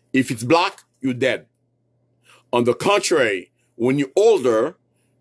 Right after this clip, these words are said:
you have a chance to form collaterals. So even though your main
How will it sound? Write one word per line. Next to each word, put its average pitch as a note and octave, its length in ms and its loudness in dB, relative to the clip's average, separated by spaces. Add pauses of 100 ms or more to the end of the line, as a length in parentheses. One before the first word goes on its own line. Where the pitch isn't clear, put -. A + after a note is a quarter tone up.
(380)
you C#3 840 0
have D3 340 0
a B2+ 80 -4
chance F3 340 -2
to D#3 100 -6
form D3 340 -2 (240)
collaterals. C3+ 840 -2 (220)
So B2+ 480 -2
even C#3+ 320 0
though B2+ 320 2 (460)
your B2 680 0
main E3 960 0